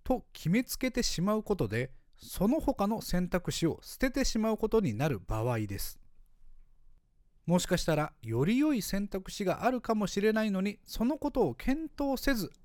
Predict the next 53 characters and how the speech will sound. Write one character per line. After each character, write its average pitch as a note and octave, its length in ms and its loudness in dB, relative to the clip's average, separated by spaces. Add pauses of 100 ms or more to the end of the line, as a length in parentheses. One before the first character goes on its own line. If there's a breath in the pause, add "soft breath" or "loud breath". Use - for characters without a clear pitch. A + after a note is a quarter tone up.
(100)
安 D#4 320 0
心 E4 320 -6
し - 180 -6
き - 140 -8
っ - 20 -18
て - 440 -6
自 B2+ 200 -4
分 F#3 220 0
の F#3+ 100 0
決 - 160 -6
め F3 100 0
た E3+ 140 0
ゴ E3 200 4
ー - 20 2
ル C3 100 -4
に G#2+ 160 -4
向 A2 160 -2
か F#3 140 2
う F#3 80 2
こ F3+ 100 -4
と B2 140 -2
は、 E3 160 2 (340 soft breath)
本 C4+ 300 0
当 C#4+ 220 0
の C4 120 2
正 A3+ 280 0
解 G#3+ 200 0
で G3 80 4
は A3+ 160 4 (100)
あ A#2+ 100 -4
り F3 100 0
ま F#3+ 140 0
せ G#3 100 -2
ん。 - 100 -4 (1120)
正 G3 360 4
解 F3+ 240 2
を F#3+ 200 0
探 F3 360 0
し G#3+ 200 -4
続 F3 320 -2
け A#3+ 140 2
な A3+ 140 4
が A3+ 140 6
ら A#3 140 6
進 G#3+ 380 0
ん G#3 60 0
で G3+ 100 6
い C#3 140 0
く - 120 -14
か G#3+ 140 4
ら F3 80 4
こ - 140 2
そ、 - 200 0